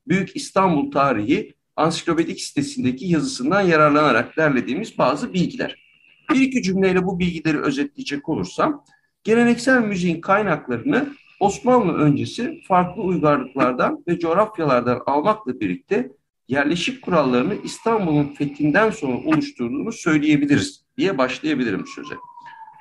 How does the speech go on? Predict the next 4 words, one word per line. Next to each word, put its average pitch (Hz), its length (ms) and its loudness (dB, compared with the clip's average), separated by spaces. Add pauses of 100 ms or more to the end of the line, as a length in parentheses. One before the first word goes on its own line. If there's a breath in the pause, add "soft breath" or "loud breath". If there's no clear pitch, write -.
(100)
Osmanlı'nın 175 720 4
yenileşme 190 600 2
dönemleri 165 500 0
olan 98 400 -2